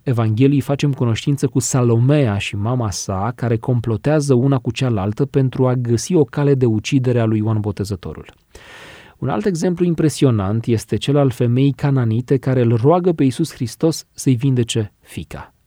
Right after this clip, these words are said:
Impresionant pentru că aparent Iisus o ignoră pe femeia disperată că fiica ei este, citez, "muncită de un drac", citat închis. Mântuitorul dorea doar să le dea o lecție ucenicilor și nouă peste veacuri, pentru că,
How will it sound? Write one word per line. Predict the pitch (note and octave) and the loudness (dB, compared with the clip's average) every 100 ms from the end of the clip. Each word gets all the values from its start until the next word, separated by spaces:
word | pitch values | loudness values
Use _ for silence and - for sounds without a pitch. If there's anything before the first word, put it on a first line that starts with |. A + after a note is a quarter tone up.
| _ | _
Impresionant | C#3 B2+ A2+ - F#2 D#2+ D#2 C#3 D#3+ - | 0 2 -2 -4 -10 -10 -6 -6 -6 -4
pentru | C3+ C3 B2+ | -2 -2 -4
că | - B2+ - | -2 -4 -2
aparent | B2+ C3+ C3 A3 G#3+ | -4 -2 -2 -2 -4
Iisus | E3+ G#3+ - | -6 -4 2
o | |
ignoră | E3+ C#3 C3+ C3+ F3+ B2+ | 4 4 4 4 4 2
pe | F#2+ | 0
femeia | F2 G#2 A2 | -4 -2 -2
disperată | G#2 - - G#2 A#2+ B2 B2+ - _ - | -2 -6 -6 -4 -2 -2 -2 -4 _ -10
că | A2 | -8
fiica | - E3+ C#3+ | -6 -2 0
ei | C#3 C#3+ C3+ | 4 4 4
este, | C#3 - | 0 0
citez, | C3+ - A#2 C#3 E3 - - - | -2 -2 0 0 0 -4 -20 -8
"muncită | - C#3+ C3 A#2 F#3+ E3+ E3+ D#3+ _ | 0 4 4 2 -2 2 2 2 _
de | - B2 | -4 2
un | B2+ B2 | 4 4
drac", | A#2 C3 F#2 - - _ | 2 2 -2 -10 -20 _
citat | - A2+ G#2 | -8 -6 -6
închis. | G#2+ - - - - - - - | -8 -10 -16 -18 -20 -20 -20 -14
Mântuitorul | - B2 C3+ - G3+ F3+ - _ _ | -6 -4 -2 0 2 0 -2 _ _
dorea | C3 A#2 A#2 B2+ D3 E3+ | -6 0 4 4 4 0
doar | C3+ B2 E3 F#3 | 0 2 4 2
să | - | 0
le | D3+ | 0
dea | B2+ C#3+ | 2 4
o | |
lecție | A#2+ C#3+ C3+ B2+ | 4 2 2 0
ucenicilor | A#2 B2+ A2 G2+ C#3 C3+ C3+ | 2 0 0 -2 2 2 2
și | - D3+ | 2 4
nouă | C#3 C3 E3 A#2+ | 6 6 6 6
peste | - A2 - | 2 0 0
veacuri, | A2+ C#3+ D#3 F3+ | 2 0 0 -2
pentru | D3 F3+ F3 F3+ E3 | 0 0 0 -2 -2
că, | - E3+ | 2 2